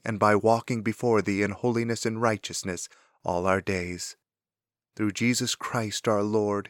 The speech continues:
to whom with thee and the Holy Ghost be all honor and glory, world without end. Amen. Almighty God, who hast given us grace at this time with one accord to make our common supplications unto thee,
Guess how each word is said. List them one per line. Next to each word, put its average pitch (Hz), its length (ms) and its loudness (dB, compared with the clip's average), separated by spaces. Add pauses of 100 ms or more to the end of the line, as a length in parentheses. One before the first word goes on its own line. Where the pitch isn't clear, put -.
to 110 100 -2
whom 123 220 -4
with 110 160 -4
thee 113 340 -2
and 113 120 -2
the 110 60 2
Holy 117 320 -2
Ghost 92 520 -4 (340)
be 101 120 0
all 98 200 2
honor 113 380 2
and 113 240 -4
glory, 90 580 0 (400)
world 123 340 2
without 110 360 0
end. 85 420 -4 (580)
Amen. 87 500 -8 (1600)
Almighty 98 500 2
God, 101 360 4
who 107 100 0
hast 104 160 0
given 113 200 2
us 104 160 -2
grace 110 360 0
at 107 120 0
this 107 160 0
time 104 360 -2
with 107 140 -2
one 104 180 0
accord 104 540 0
to - 120 -8
make 104 160 0
our 107 100 4
common 104 380 -2
supplications 107 720 -2
unto 107 200 0
thee, 98 380 -4